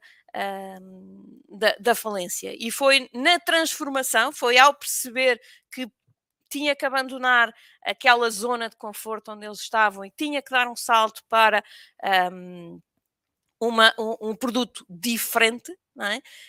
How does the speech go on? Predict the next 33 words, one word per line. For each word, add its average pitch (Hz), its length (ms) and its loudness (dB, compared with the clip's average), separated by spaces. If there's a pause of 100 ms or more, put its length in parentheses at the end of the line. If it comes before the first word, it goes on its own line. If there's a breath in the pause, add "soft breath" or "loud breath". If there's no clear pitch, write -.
(140)
Ah, 208 300 4
que 220 300 -6
apareceram 196 420 -6
aqui - 140 -18
os 196 60 -10
processadores 220 600 -4 (280 loud breath)
e 240 140 0
que, 226 540 -6
ah, 202 180 2
portanto, 208 400 0
fizeram 208 640 4 (300)
da 220 360 6 (120)
Intel 220 460 0
aquilo 196 440 -10
que, - 160 -20
que - 180 -20
todos 208 260 -4
nós 185 200 -6
conhecemos 196 560 -10
e 180 80 -16
que - 160 -20
ainda 175 160 -8
hoje, 175 380 -8 (420 soft breath)
ah, 180 220 -10
tem, 170 480 -8
tem 180 180 -8
aqui 175 320 -14
uma 170 140 -14
grande 175 240 -12
preponderância 175 680 -14
no, 175 300 -16
no 208 160 -10
mercado. 180 360 -2